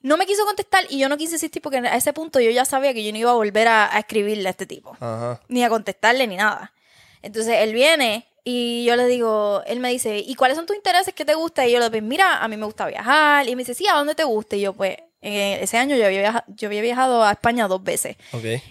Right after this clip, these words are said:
Speaker 1: Y él me dice, yo le digo, "Pues España me gusta, en algún momento quisiera ir para allá,
Speaker 2: Ya.
Speaker 1: hacer una maestría allá, etcétera." Y él me dice, "Uy, no, a mí me gusta viajar, pero yo, yo solo viajo de aquí a la Florida." <laughs>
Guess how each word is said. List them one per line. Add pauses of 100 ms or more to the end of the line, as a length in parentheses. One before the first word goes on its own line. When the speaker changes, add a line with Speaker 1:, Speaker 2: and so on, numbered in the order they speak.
Speaker 1:
Y
él
me
dice,
yo
le
digo,
"Pues
España
me
gusta,
en
algún
momento
quisiera
ir
para
allá, (240)
Speaker 2:
Ya.
Speaker 1:
hacer
una
maestría
allá,
etcétera." (380)
Y
él
me
dice,
"Uy,
no, (440)
a
mí
me
gusta
viajar,
pero
yo,
yo
solo
viajo
de
aquí
a
la
Florida."
<laughs>